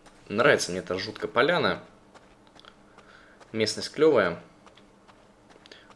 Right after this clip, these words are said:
Вот уже первые красные зомби. Сколько у меня стрел? Ну, в любом случае, стрелы смогу сделать.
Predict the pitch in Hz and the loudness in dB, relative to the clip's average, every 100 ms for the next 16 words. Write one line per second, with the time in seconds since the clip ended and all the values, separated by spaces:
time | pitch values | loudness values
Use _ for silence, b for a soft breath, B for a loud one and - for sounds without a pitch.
0 | - 110 107 90 90 - 110 92 - 98 | -2 4 4 2 -8 0 2 2 0 0
1 | 92 95 104 160 107 - 107 - 92 92 | -2 -4 -4 -4 -4 -4 -6 -4 -6 -6
2 | - 165 156 - 170 135 - 101 104 - | -6 -2 0 -2 -6 -8 -8 -12 -12 -12
3 | 90 - - 101 90 101 92 95 95 85 | -12 -10 -4 -2 -2 -6 -10 -8 -6 -6
4 | - | -8